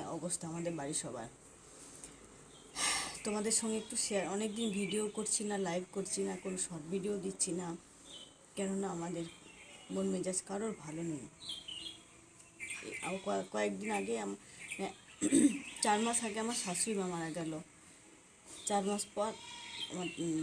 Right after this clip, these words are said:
ভাসুর মারা গেল, মানে মা ছেলের চার মাস আগে পিছনে মারা গেল। চার মাসের মধ্যে, চার পাঁচ মাসের মধ্যে দুটো বাড়িতে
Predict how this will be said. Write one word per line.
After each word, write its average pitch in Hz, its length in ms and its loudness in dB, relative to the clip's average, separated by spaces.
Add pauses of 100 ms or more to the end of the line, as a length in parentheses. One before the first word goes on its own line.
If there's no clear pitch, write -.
ভাসুর 190 360 -2
মারা 160 260 0
গেল, 143 140 -2 (440)
মানে 175 160 0 (120)
মা 175 80 0 (160)
ছেলের 202 300 2 (240)
চার 170 260 0
মাস 170 180 0
আগে 147 260 -2
পিছনে 143 320 -6 (680)
মারা 156 220 0
গেল। 139 180 -6 (1040)
চার 190 240 4
মাসের 190 340 2
মধ্যে, 196 160 2 (180)
চার 185 200 4
পাঁচ 190 220 2
মাসের 190 220 0
মধ্যে 208 240 0 (100)
দুটো 202 260 -2 (680)
বাড়িতে 185 480 0